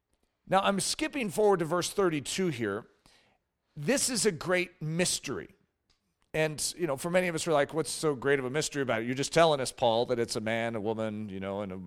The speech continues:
woman's supposed to submit." And almost, I mean, I tell you, almost straight across the board, Christian marriages blow this, okay? 'Cause the man interprets this in some funny grid. And he has wielded this wrongly, which is, of course, led to feminism, too. In other words, the misuse of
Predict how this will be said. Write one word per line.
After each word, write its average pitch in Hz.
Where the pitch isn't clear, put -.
woman's 110
supposed 107
to 107
submit." 110
And 185
almost, 254
I 226
mean, 196
I 208
tell 226
you, 175
almost 202
straight 190
across 156
the 143
board, 127
Christian 143
marriages 127
blow 120
this, -
okay? 170
'Cause 165
the 175
man 226
interprets 185
this 147
in 160
some 175
funny 185
grid. 135
And 170
he 185
has 165
wielded 196
this 147
wrongly, 156
which 156
is, 175
of 175
course, 226
led 196
to 180
feminism, 127
too. 202
In 143
other 185
words, 160
the 170
misuse 196
of 147